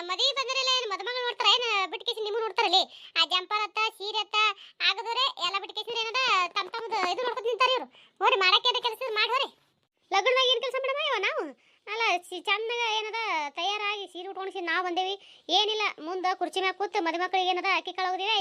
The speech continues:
ಈ ಊಟ ಮಾಡೋದು, ಹೊಳ್ಳಿ ಮನೆಗೆ ಹೋಗೋದಲ್ಲ, ಮತ್ತೊಂದು ಏನ್ ಕೆಲಸ ಇಲ್ಲ. <laughs>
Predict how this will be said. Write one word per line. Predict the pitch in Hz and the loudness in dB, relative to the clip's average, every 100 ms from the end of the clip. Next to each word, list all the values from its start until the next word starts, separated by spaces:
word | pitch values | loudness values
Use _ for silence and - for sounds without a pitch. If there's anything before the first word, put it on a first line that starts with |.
| 330 | 0
ಈ | |
ಊಟ | 302 359 | -4 -4
ಮಾಡೋದು, | 370 403 403 427 | -4 -4 -4 -2
ಹೊಳ್ಳಿ | 381 | 0
ಮನೆಗೆ | 349 359 | -2 -4
ಹೋಗೋದಲ್ಲ, | 359 349 320 277 | -4 -4 -4 -6
ಮತ್ತೊಂದು | 277 330 320 | -4 0 2
ಏನ್ | 330 330 | 2 0
ಕೆಲಸ | 311 | -6
ಇಲ್ಲ. | 311 285 _ _ _ _ _ _ - - _ - | -6 -10 _ _ _ _ _ _ -20 -20 _ 2
<laughs> | 679 605 - 494 | 4 2 -2 -6